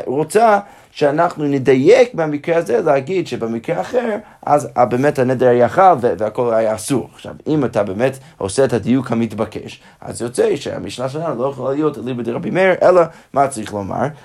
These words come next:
הדגמרא אומרת, "אלא, ואלא רבי יהודה", צריך להגיד שהמשנה שלנו רבי יהודה. אבל הגמרא אומרת, "רגע, אבל אם אתה רוצה להגיד שהמשנה שלנו רבי יהודה", ש-, שהיא באמת רוצה להגיד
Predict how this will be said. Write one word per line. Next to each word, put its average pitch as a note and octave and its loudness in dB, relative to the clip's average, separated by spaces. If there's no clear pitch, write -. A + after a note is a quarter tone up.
הדגמרא A#2+ 0
אומרת, E3+ 2
"אלא, E3 4
ואלא E3+ 6
רבי E3 2
יהודה", E3+ 0
צריך D#3+ -10
להגיד E3+ -4
שהמשנה C3+ -6
שלנו B2+ -4
רבי A#2 -2
יהודה. A2 0
אבל E2+ -16
הגמרא A2 -8
אומרת, B2 -2
"רגע, - -12
אבל - -14
אם F#3+ 0
אתה G#2+ -2
רוצה G#2 -2
להגיד F#2+ -6
שהמשנה F#2 -10
שלנו F#2 -12
רבי F#2+ -10
יהודה", C3+ 6
ש-, - -10
שהיא G2+ -4
באמת A#2 2
רוצה C#3 2
להגיד A#2+ 0